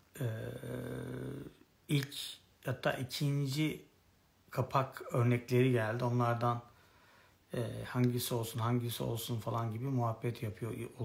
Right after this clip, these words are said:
yapıyordu. Hadi kapak seçiyoruz yani. Kitabın kapağı belli olmak üzere. Sistit ağına yapılan müdahale. Bugün çok, eee, enerjisi düşük gözüküyor musunuz? Evet, enerjim düşük, yarın erken kalkacağım diye.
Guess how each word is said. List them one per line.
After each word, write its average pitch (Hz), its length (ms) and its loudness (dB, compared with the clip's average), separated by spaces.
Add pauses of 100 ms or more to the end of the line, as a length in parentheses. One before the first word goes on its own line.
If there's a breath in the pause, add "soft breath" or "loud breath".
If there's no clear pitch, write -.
(140)
yapıyordu. 123 480 -2
Hadi 139 160 0
kapak 127 380 0
seçiyoruz 101 520 -6
yani. 113 200 -8 (600 soft breath)
Kitabın 127 340 2
kapağı 120 520 2
belli 117 260 2
olmak 110 340 -2
üzere. 110 140 -2
Sistit - 540 -4 (560 loud breath)
ağına 131 320 8
yapılan 139 440 2
müdahale. 127 380 4
Bugün 156 180 2
çok, 190 260 0
eee, 143 400 -2 (920 soft breath)
enerjisi 156 520 4
düşük 151 340 2
gözüküyor 135 440 6
musunuz? 151 440 2
Evet, 156 300 4
enerjim 147 480 4
düşük, 160 300 0
yarın 135 220 6
erken 131 360 4
kalkacağım 127 600 2
diye. 104 140 -4